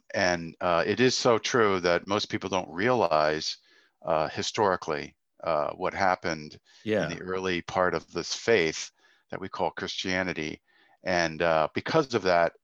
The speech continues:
Speaker 1: uh, we're just, we're just, uh, blinded to some of these things, and, and, and we don't realize how much tradition is driving, uh, some of these doctrines.
Speaker 2: You know, the, the ironic thing about this, like, we'll talk about this a little bit more. I didn't really grow up going around church too much, but, uh,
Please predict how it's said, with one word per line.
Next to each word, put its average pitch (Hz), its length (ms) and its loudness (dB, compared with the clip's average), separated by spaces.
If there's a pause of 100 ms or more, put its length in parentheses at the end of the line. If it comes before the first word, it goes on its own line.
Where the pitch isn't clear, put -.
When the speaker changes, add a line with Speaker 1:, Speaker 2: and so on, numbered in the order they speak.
(140)
Speaker 1:
uh, 82 380 2
we're 92 220 -6
just, 95 300 -8 (100)
we're 95 180 -8
just, 98 380 -8
uh, 90 120 -2
blinded 90 540 0
to 87 180 -12
some 87 240 -8
of 78 60 -8
these 90 180 -8
things, 82 280 -8
and, 85 180 -8
and, 85 300 -8 (120)
and 92 120 -10
we 95 80 -8
don't 95 200 -4
realize 90 300 -4
how 92 100 -6
much 87 220 -8
tradition 85 540 -2
is 76 240 -8 (260)
driving, 82 580 -2 (460)
uh, 78 140 -8
some - 200 -8
of 76 100 -12
these 76 200 -10
doctrines. 80 400 -2
Speaker 2:
You 135 60 2
know, 143 100 4
the, 135 200 2
the 113 180 2
ironic 98 460 0
thing 110 180 -2
about 87 220 -2
this, 92 180 -2
like, 95 200 0 (180)
we'll 101 180 -6
talk 90 220 -4
about 85 140 -2
this 98 160 -4
a - 60 -10
little 87 100 -4
bit 80 140 -10
more. 104 160 0
I 95 40 2
didn't 90 200 -4
really 90 260 -2
grow 95 280 -2
up 92 100 -8
going 92 180 -4
around 80 200 -6
church - 300 -4
too 92 120 -4
much, 82 280 -6
but, - 200 -2
uh, 85 200 -4